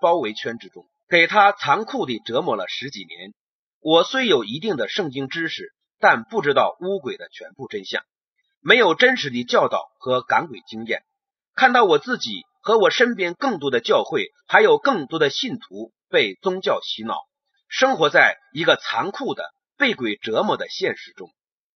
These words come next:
我却不知所措，一无所知。我看了这本书，能力、信心突飞猛进地增长起来了。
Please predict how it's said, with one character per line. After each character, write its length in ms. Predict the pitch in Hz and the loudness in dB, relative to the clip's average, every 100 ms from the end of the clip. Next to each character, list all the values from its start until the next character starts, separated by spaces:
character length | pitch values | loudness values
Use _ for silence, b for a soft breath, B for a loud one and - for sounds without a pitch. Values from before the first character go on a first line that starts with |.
| _ | _
我 200 | 120 120 | -4 -2
却 280 | 214 113 - _ _ | 0 -2 -2 _ _
不 140 | - 165 | -10 -6
知 180 | 156 | -6
所 220 | 165 - - | -8 -10 -8
措， 280 | - 107 - _ _ | -4 -4 -6 _ _
一 280 | - 190 196 | -4 -4 -4
无 160 | 113 117 | -8 -10
所 240 | - - | -10 -16
知。 260 | - 107 - _ _ _ _ _ _ _ _ - | -14 -14 -16 _ _ _ _ _ _ _ _ 0
我 220 | 156 160 | 4 4
看 200 | - 202 | 4 4
了 100 | 135 | 4
这 120 | 165 | 2
本 160 | 107 90 | 0 -6
书， 360 | 147 139 135 _ _ _ | -6 -6 -6 _ _ _
能 300 | 131 127 196 | -2 -2 -2
力、 240 | 180 - _ _ | -6 -10 _ _
信 340 | - - 226 | -6 -4 -4
心 340 | 127 131 127 - _ _ | -4 -4 -6 -8 _ _
突 240 | - 302 277 | -6 -2 2
飞 180 | 240 202 | 4 4
猛 280 | 165 110 | 2 0
进 180 | 110 214 | -4 -8
地 100 | 113 | -8
增 220 | 95 196 | -6 -6
长 180 | 175 104 | -2 -4
起 160 | - 92 | -6 -14
来 80 | - | -16
了。 240 | - - | -20 -20